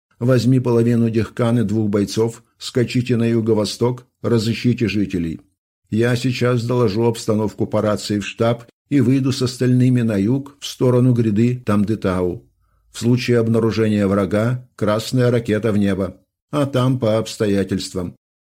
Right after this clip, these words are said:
Как понял меня старшина Щербич?» «Вас понял, товарищ капитан. Что с пленными делать?»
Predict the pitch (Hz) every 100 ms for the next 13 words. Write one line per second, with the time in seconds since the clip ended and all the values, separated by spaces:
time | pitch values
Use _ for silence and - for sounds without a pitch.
0 | - 113 143 135 131 135 127 117 113 104
1 | - 101 - 104 98 - 90 87 82 -
2 | _ _ _ _ - 90 135 131 - 131
3 | 127 110 113 101 95 - 95 95 92 80
4 | 80 _ - 147 135 - 147 143 127 113
5 | 95 87 73 -